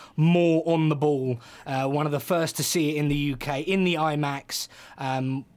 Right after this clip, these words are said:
you know, just a fabulously big screen, amazing sound quality. Went with my dear friend Craig and co-host there of Is It Worth It, the film review podcast,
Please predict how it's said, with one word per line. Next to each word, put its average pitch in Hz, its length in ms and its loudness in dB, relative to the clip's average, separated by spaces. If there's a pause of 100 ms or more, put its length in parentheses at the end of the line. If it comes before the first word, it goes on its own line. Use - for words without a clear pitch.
(320)
you 156 280 -2
know, 135 160 0
just 131 200 -6
a 131 40 -4
fabulously 143 600 -4
big 127 240 -4
screen, 147 340 0
amazing 139 540 0
sound 139 340 -4
quality. 135 420 -4 (260)
Went 156 200 0
with 151 120 0
my 143 200 0
dear 147 340 0
friend 143 300 -2
Craig 143 360 -2
and 127 260 -4
co-host 139 520 -2
there 135 200 -4
of 127 80 -6
Is 127 120 -4
It 131 80 -8
Worth 135 240 -4
It, - 80 -12
the 127 80 -16
film 135 240 -8
review 127 180 -8
podcast, 131 560 -8